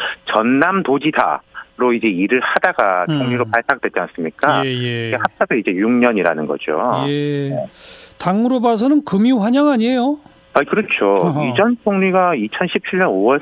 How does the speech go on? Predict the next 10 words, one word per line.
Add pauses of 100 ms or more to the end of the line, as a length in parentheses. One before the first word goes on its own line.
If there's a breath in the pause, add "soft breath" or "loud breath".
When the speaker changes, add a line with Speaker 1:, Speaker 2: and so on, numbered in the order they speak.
Speaker 1:
삼십일
일에
이제 (100)
초대
국무총리로 (160)
취임해가지고
이
년
칠
개월입니다.